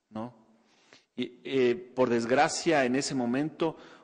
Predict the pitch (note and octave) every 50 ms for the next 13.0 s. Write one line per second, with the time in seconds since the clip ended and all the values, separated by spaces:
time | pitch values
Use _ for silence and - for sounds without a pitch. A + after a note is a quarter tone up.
0 | _ - B2+ C3 D#3 F#3+ G3 - F#3+ D#3+ B2+ C3 C3 A#2+ A2 A2+ A#2 A#2 A2+ A2+
1 | A2+ B2 C#3 D#3 - D#3 D3 - - A2+ G#2 - - G#2 G2+ A2+ C3+ C#3+ - -
2 | C#3+ A#2+ A2+ A2 A2 B2+ D3 C#3 - - - A2 G#2 - - - C3 D3 D3 C#3+
3 | C#3+ - - A#2 A2 - - A2 G#2 - - A2 A2 B2 D3 D3 - E3 C#3 B2+
4 | A2+ G#2+ G#2 A2+ B2+ C3+ - C#3 B2 - A2+ G#2+ - - G#2+ G#2 G#2+ A2+ A2 -
5 | - - - - - F3 F3+ - - - - - - - - _ _ - B2 C#3+
6 | E3+ D#3 - - - - - - - C#3 D3 D3+ C#3 - A#2 B2+ B2 - - C#3+
7 | D#3 - E3+ D#3 C3+ B2 - B2+ B2 A#2+ B2+ C3 C3+ C3 - - B2+ C3 - -
8 | C#3+ C3 C3 C3 B2 - - A2+ G#2 - - - C#3 D#3 D#3+ D#3 C3+ B2+ A#2 A2
9 | A2 A2+ B2 B2+ C3 C3 A#2+ A#2 A2+ - - B2 - - D#3 E3+ - - - -
10 | - - - _ - C3 B2+ - - - C3+ C3+ C3+ - D3+ C#3+ B2+ A#2+ - -
11 | A2 A2 G#2+ A#2 A#2+ B2 B2 B2 - - A#2+ A#2 A#2 A2+ - B2+ A#2+ A2 G#2+ G#2+
12 | G#2 G2+ - - A2 G#2+ G2+ - - - - A#2+ A#2 A2+ A#2 B2+ C#3+ - -